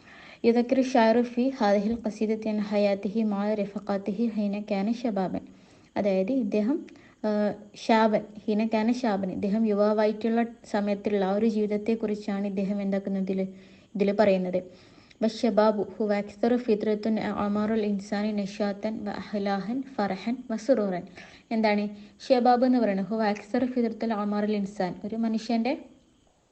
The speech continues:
ഏറ്റവും നല്ലൊരു, ഏഹ്, ഇടവേളയാണ്. എങ്ങനത്തെ? പിന്നെ നഷാത്തൻ ഔ അഹ്ലാലൻ ഫർഹൻ വ സുറൂറൻ, അതായത് ഏറ്റവും ആക്റ്റീവായിട്ടുള്ള സന്തോഷത്തിലൊക്കെ ജീവിക്കണ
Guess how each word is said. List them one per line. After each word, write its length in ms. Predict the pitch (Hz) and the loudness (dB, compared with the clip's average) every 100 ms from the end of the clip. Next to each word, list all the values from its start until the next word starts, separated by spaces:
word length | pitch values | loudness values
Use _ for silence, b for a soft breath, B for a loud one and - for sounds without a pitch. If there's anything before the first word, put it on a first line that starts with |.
| _ _ - | _ _ -4
ഏറ്റവും 320 | 214 208 240 | -4 0 2
നല്ലൊരു, 280 | 240 240 233 | 4 4 2
ഏഹ്, 560 | 247 - - 214 214 220 | 0 -2 -6 -4 -2 0
ഇടവേളയാണ്. 600 | 214 214 220 226 202 190 - | 2 4 4 4 2 -2 -4
എങ്ങനത്തെ? 520 | 214 208 208 208 202 - B B B B B B B - | -2 0 -2 -2 -6 -6 B B B B B B B -2
പിന്നെ 160 | 202 | 0
നഷാത്തൻ 720 | - 226 233 254 240 247 262 254 | 2 2 4 4 4 4 2 4
ഔ 140 | 233 | 2
അഹ്ലാലൻ 760 | 240 - - 240 226 220 240 | 0 -6 -4 2 4 6 4
ഫർഹൻ 480 | 240 226 196 - 233 | 2 0 -2 0 0
വ 60 | 240 | 0
സുറൂറൻ, 460 | 240 220 196 190 190 | -2 0 2 0 -2
അതായത് 300 | 214 220 269 B B B - | -2 0 -2 B B B -2
ഏറ്റവും 440 | 226 233 247 269 | 0 2 6 6
ആക്റ്റീവായിട്ടുള്ള 800 | 247 214 214 233 214 214 220 202 | 6 0 0 2 2 2 2 2
സന്തോഷത്തിലൊക്കെ 760 | 202 214 202 208 214 208 220 220 | 2 0 0 0 -2 -2 -2 0
ജീവിക്കണ 600 | 214 214 208 208 196 190 | 0 0 0 -4 -6 -6